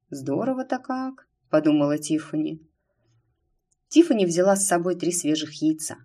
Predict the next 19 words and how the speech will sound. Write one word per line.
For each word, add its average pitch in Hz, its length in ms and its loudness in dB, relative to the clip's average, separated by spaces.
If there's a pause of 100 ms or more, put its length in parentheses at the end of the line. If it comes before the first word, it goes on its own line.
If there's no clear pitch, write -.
(580)
Ничего 240 360 0
у 311 60 6
нее 220 220 0
с 190 60 -6
запутками 156 540 0
не 147 100 2
получалось. 143 800 -4 (400)
Все 349 220 4
девочки 202 460 0
умели 160 380 2
их 131 160 -8
плести, - 580 -6 (320)
но 151 120 0
она 311 220 4
знала, 127 360 -4
что - 200 -8
делает 202 380 2
все - 200 -12
правильно. 127 600 -6